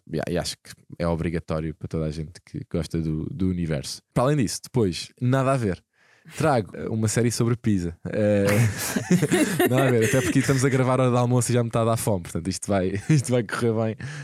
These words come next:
<laughs> para aumentar a minha fome. A semana passada, ou há, acho que foi há duas semanas, estreou na, na Netflix uma nova temporada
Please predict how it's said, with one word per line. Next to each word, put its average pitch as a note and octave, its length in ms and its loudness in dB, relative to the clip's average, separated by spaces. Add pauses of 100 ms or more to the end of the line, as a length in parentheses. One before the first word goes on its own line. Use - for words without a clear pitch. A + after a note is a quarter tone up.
(420)
<laughs> D#3 800 -2
para A#2+ 500 2
aumentar G#2+ 460 -2
a G#2 40 -2
minha G#2 160 -4
fome. D#2 260 -6 (120)
A A#2 160 -4
semana C3 280 0
passada, G#2 360 -2
ou G2 80 0
há, F#2 160 -4
acho - 180 -10
que - 160 -6
foi F#2 100 -4
há F2 40 -4
duas F2 140 -6
semanas, E2+ 320 -10 (420)
estreou A#2+ 400 2
na, A2 260 0 (120)
na A2 180 -2
Netflix - 680 -4
uma F#2+ 200 -2
nova F#2+ 300 0
temporada E2+ 640 -2